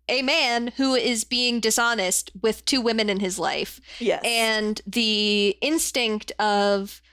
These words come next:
Speaker 1: uh, the masses is generally to then pit the two women against each other.
Speaker 2: Yeah, no, we should all be blaming Apple Dusk for all of this,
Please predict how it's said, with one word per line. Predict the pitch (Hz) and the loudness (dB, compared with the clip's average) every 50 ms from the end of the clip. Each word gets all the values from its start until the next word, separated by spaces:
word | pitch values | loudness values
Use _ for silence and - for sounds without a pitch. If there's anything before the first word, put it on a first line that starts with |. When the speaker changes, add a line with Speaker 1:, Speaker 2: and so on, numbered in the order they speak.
| _ - | _ -4
Speaker 1:
uh, | - 214 208 202 196 190 | -2 0 0 2 0 0
the | 190 196 214 | 0 0 0
masses | 214 220 220 220 233 240 - 214 170 175 - | 2 2 0 0 -2 -2 -2 -2 -2 -2 -2
is | - 208 208 - | -2 -2 -2 -2
generally | - 226 214 214 208 202 202 202 202 | 0 0 2 2 2 2 2 2 0
to | 196 - | 0 0
then | 208 214 208 202 | 0 0 0 -2
pit | - - - 233 - - | -2 -2 -2 -2 -2 -4
the | 208 | -6
two | - - - 214 196 | -4 -2 -2 -2 0
women | 180 214 202 196 208 196 | 0 0 2 2 0 0
against | 196 185 185 180 170 - - | 0 -2 -2 -2 -2 -4 -4
each | 202 185 - - | -4 -4 -2 -2
other. | 190 170 156 - 135 123 - - - - - | -2 -2 -2 -2 -4 -4 -6 -8 -12 -10 -2
Speaker 2:
Yeah, | 240 220 214 202 - 208 | -2 -2 -2 -2 -2 0
no, | 220 208 196 196 196 _ _ 220 214 220 | 0 0 0 0 -4 _ _ _ _ -2
we | 254 254 | 0 0
should | 240 - 277 240 | 0 2 2 2
all | 220 220 | 2 0
be | 214 226 | 0 -2
blaming | 214 208 202 190 190 185 190 185 | -4 0 0 0 0 0 0 0
Apple | - 208 196 - 202 | 0 -2 -2 0 0
Dusk | 190 202 190 202 - - - | 0 0 0 0 -2 -4 -2
for | - 214 - | -2 -2 0
all | - 196 202 196 | 0 0 2 2
of | 190 190 | 0 0
this, | - - 202 214 - | -2 -2 -2 -2 -4